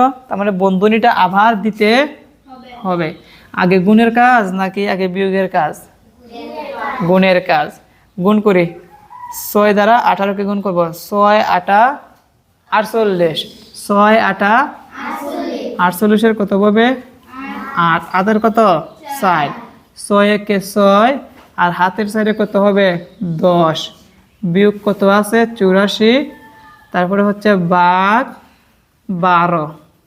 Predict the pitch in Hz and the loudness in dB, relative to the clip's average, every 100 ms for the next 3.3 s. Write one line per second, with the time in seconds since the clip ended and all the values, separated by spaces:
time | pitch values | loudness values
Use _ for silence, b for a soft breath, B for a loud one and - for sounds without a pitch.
0 | _ b b b b b b b - 185 | _ b b b b b b b -4 0
1 | 202 220 220 196 196 - 220 208 208 226 | 2 0 0 -2 -2 0 2 2 0 -2
2 | 220 226 220 202 196 196 202 196 202 202 | 2 2 2 2 2 2 0 2 0 0
3 | 190 165 | -4 -2